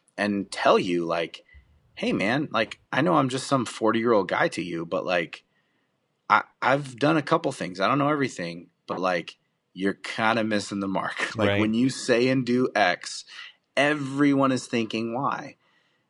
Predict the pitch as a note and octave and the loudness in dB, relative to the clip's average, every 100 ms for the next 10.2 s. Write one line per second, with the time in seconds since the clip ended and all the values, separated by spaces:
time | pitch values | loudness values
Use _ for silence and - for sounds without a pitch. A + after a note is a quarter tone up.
0 | _ - G2 G2+ G2+ G#2+ A#2+ B2 G#2+ A2+ | _ -4 -2 0 2 2 4 4 2 2
1 | A2 G#2 G#2 A#2+ A2 - A2 A#2 G2+ F2+ | 4 2 0 0 0 2 2 2 0 -4
2 | G2 - G2 F#2 G2 G2+ F#2+ F#2 E2+ C3 | -8 -8 -6 -6 -6 -4 -2 -4 -4 -2
3 | G#2 E2+ F2+ F2 - _ _ _ C#3 B2+ | -2 -2 -4 -6 -16 _ _ _ -4 -4
4 | C#3+ D3 - - C#3 E3 D#3+ C#3+ C#3+ C#3 | -4 -6 -8 -6 0 2 2 0 0 0
5 | - - C3+ B2+ A#2+ B2 - - - - | -2 -2 0 0 0 0 4 4 2 0
6 | C3 - C#3 B2 G#2 - - - - G2+ | 2 2 2 2 0 -4 -12 -16 -12 -10
7 | - A2 D#3 F#3 G3 - G#3 A#3+ F#3 G#2+ | -4 2 4 4 2 4 4 4 -4 -2
8 | F2+ F2 - D2 D2 E2 F2+ F#2 F2 F2+ | -2 -4 -8 -14 -8 -8 -6 -8 -6 -6
9 | G#2 F2+ F2 E2+ E2+ E2+ E2+ - - - | -6 -8 -8 -6 -6 -6 -6 -6 -6 -4
10 | F2 | -6